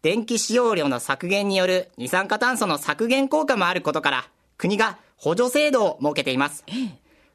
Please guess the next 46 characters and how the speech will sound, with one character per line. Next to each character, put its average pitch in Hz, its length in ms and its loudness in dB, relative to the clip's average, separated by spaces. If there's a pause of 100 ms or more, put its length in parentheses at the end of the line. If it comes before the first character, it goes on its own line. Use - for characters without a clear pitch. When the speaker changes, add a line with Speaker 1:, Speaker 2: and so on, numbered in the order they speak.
(120)
Speaker 1:
こ 202 140 0
の 269 80 2
補 262 140 0
助 277 120 2
制 285 200 2
度 208 100 2
は、 147 240 0 (220)
窓 214 260 0
だ 151 140 0
け 254 140 0
の 233 100 0
リ 160 80 -4
フ 175 120 -2
ォ 190 40 4
ー - 40 2
ム 147 80 2
や 127 220 -2 (240)
リ 185 140 0
ビ 277 120 4
ン 294 80 4
グ 311 120 2
ル 320 80 2
ー 330 80 2
ム 269 100 4
だ 175 140 -2
け 262 100 0
の 208 280 0 (140)
断 160 160 0
熱 175 200 0
リ 170 120 0
フ 180 80 0
ォ 180 40 4
ー 170 40 -2
ム 151 100 0
も 139 180 0 (180)
対 147 140 0
象 160 120 0
と 165 100 0
な 175 80 0
っ 170 40 -6
て 170 80 -2
い 151 60 0
ま 175 120 0
す。 - 180 -12
Speaker 2:
は 240 560 -10
あ、 - 20 -20